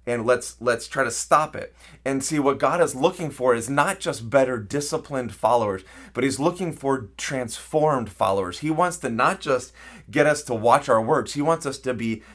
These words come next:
transformed from the inside out, but that requires work, right? And so, like, have you ever felt like, "Man," you say something or you lash out and you're like, "I have no idea where that came from," or,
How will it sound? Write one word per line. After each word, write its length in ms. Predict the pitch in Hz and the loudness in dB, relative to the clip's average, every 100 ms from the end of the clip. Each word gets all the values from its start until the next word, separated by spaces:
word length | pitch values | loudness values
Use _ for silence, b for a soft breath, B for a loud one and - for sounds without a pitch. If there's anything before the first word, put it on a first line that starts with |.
| - | -14
transformed 600 | - 139 135 - 165 151 | -6 -4 -4 0 2 2
from 120 | 123 | 0
the 100 | 123 | -2
inside 340 | 139 135 120 117 | 0 2 4 4
out, 200 | 143 - | 4 0
but 160 | 120 | 0
that 220 | 151 175 | 2 2
requires 640 | 170 170 - 107 110 117 120 | 0 -8 -6 -4 -2 -4 -8
work, 500 | 123 180 - - - b b b b | -2 0 0 -4 -20 b b b b
right? 200 | 131 175 | 4 4
And 100 | 165 | 4
so, 160 | 175 160 | 4 4
like, 160 | 156 | 4
have 200 | - 180 | 0 0
you 80 | 170 | 2
ever 180 | 190 202 | 2 0
felt 240 | - 160 | 0 0
like, 140 | 139 139 | -2 -6
"Man," 320 | 180 160 113 b b b b | -4 -4 -6 b b b b
you 140 | 143 | -6
say 240 | 143 185 180 | 0 2 2
something 360 | 180 160 170 | 2 -2 -2
or 60 | 135 | -2
you 140 | 117 | 0
lash 300 | 120 139 143 | 2 2 2
out 100 | 160 | 2
and 80 | 139 | 2
you're 80 | 123 | 2
like, 160 | 123 - | -2 -2
"I 40 | |
have 180 | 165 143 | -8 -6
no 260 | 151 160 | 4 6
idea 280 | 160 151 147 | 6 0 -2
where 120 | 131 | 0
that 220 | 127 123 - | 2 0 -2
came 260 | 135 143 | -6 -6
from," 280 | 135 110 98 | 0 0 0
or, 240 | 127 127 | 4 4